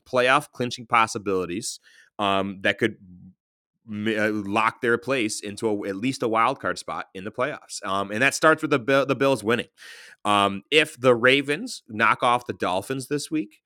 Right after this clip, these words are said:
and then the Bills win next week, the division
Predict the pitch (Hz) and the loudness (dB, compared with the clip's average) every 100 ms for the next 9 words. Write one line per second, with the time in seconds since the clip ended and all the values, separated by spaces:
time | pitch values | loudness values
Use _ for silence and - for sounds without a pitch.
0 | _ _ - 113 110 98 117 113 110 98 | _ _ -2 0 0 0 2 4 2 0
1 | 107 107 104 - 82 82 107 196 - - | -2 0 -2 -6 -12 -6 -4 -4 -6 -14
2 | - 151 - _ _ _ _ _ _ _ | -16 -18 -20 _ _ _ _ _ _ _
3 | _ _ _ 104 92 80 82 78 82 117 | _ _ _ -6 -6 -6 -6 -6 -4 -8